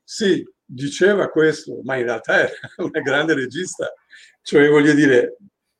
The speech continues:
io ero presente a diverse, eh, sue premiazioni, a Locarno ad esempio,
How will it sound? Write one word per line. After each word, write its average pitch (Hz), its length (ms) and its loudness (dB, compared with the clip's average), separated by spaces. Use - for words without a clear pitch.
io 175 200 6
ero 170 200 6
presente 160 600 0
a 139 60 -8
diverse, 143 440 -4
eh, 147 540 -10
sue 139 220 -10
premiazioni, 123 800 -10
a - 100 0
Locarno 143 640 2
ad 113 100 -4
esempio, 110 580 -10